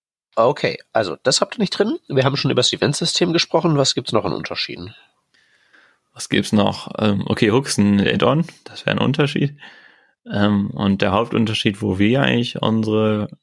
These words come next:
Speaker 2: Stärke haben, neben der Größe natürlich, ist, dass wir deutlich besser mit Web Components funktionieren.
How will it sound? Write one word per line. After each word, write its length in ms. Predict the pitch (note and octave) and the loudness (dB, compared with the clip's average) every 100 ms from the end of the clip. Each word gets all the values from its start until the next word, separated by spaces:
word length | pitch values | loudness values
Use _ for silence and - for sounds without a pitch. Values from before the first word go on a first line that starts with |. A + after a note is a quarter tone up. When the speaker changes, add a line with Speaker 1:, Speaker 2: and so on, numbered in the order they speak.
| _ | _
Speaker 2:
Stärke 420 | - G#2 G#2 A2 | -4 -2 0 0
haben, 180 | G2 G2 | 2 2
neben 300 | F#2+ G#2+ G#2+ | 2 4 4
der 100 | F#2+ | 2
Größe 360 | F#2 A2 A#2+ A2 | 4 2 2 2
natürlich, 540 | G#2 G2+ G#2+ G2+ G2 | 2 2 2 2 0
ist, 220 | - G#2+ | -2 0
dass 240 | G#2+ G2 - | 0 -2 0
wir 320 | G#2 G2+ G2 | 0 2 0
deutlich 380 | - G#2+ G2+ G#2 | 0 0 0 0
besser 260 | G#2+ - G2+ | 0 2 2
mit 160 | F#2+ | 2
Web 160 | G#2+ - | 2 0
Components 460 | G#2 G2 G#2 F#2+ | -4 0 0 0
funktionieren. 580 | - G2+ - G2+ G2+ C3 | -2 -8 0 2 2 0